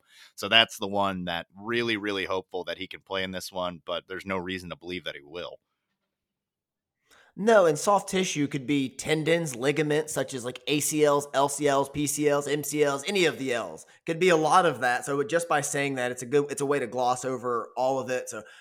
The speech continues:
Speaker 2: who knows what he's working over? Hopefully it's just some, you know, stress-related injury where he needs just a little bit more time off to get game ready.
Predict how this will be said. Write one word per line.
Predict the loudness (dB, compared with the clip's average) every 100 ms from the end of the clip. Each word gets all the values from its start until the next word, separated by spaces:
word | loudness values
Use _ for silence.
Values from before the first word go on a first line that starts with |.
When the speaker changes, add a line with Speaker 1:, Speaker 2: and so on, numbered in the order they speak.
| 0
Speaker 2:
who | 2
knows | 4 2 0
what |
he's | -2
working | 2 0 2 0
over? | 2 2
Hopefully | 2 2 0 -2
it's | -2
just | -6 -4
some, | -6 -6 -12 -20 -10
you | -6
know, | -6 -6
stress-related | -4 0 0 2 0 2 0
injury | -2 -2 -4 -4
where | -4
he |
needs | -6 -6
just | -8 -6
a |
little | -2 0 2
bit | 0
more | 0 -4
time | -4 -4 0
off | -2 -2
to | -6
get | -8 -8
game | -6 -6 -6
ready. | -4 -4 -4